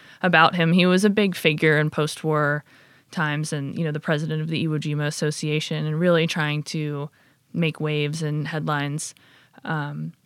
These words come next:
you know, in those post-war years, but also had a really interesting military history personally. And in fact, he was a spy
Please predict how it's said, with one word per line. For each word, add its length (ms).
you 100
know, 100
in 140
those 160
post-war 500
years, 340
but 140
also 240
had 220
a 80
really 240
interesting 480
military 520
history 420
personally. 760
And 80
in 80
fact, 280
he 80
was 160
a 40
spy 560